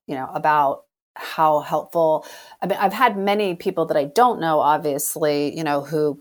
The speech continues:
who send me emails or post comments or, or whatever, communicate somehow. But I also have a lot of people I do know. I can't tell you how many friends.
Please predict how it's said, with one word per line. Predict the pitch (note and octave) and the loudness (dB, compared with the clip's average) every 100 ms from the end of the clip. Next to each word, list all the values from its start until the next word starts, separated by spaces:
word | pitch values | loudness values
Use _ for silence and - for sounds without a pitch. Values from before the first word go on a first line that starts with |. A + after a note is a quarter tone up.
| - | -6
who | D#3 D3 C#3 | -4 -2 -2
send | - D3+ C#3+ | -4 -2 -2
me | C3+ D3 | -2 -2
emails | C#3+ C#3 C#3+ C#3+ | -2 -2 -4 -6
or | |
post | C3+ D3+ C#3 | -6 -6 -6
comments | - C#3+ C#3 C3 C3+ - - | -6 -4 -4 -6 -8 -8 -4
or, | C3+ - - - | -4 -6 -10 -6
or | D3+ C3+ B2+ _ _ _ _ - | -4 -4 -8 _ _ _ _ -8
whatever, | D#3 E3 D3+ D3 C#3+ - | 0 0 2 -2 -4 -6
communicate | D#3+ D3+ C#3+ D3 - | -4 -4 -4 -6 -4
somehow. | E3 D#3 D3+ | -6 -4 -2
But | D3 F#3 | 2 4
I | |
also | A#3 A#3+ | 2 2
have | G#3 | 0
a | |
lot | F#3 F3 | 0 0
of | |
people | F3 D3+ | -2 -4
I | |
do | D3 D#3 F#3+ B3 | -4 -8 -4 -2
know. | A#3 D#3+ C#3+ | 0 0 0
I | C3+ | -2
can't | E3 A3 | -6 -6
tell | A#3+ | -4
you | A3 | -4
how | G3+ | -4
many | F#3+ F3 | -6 -6
friends. | E3 D#3+ D3+ | -4 -4 -6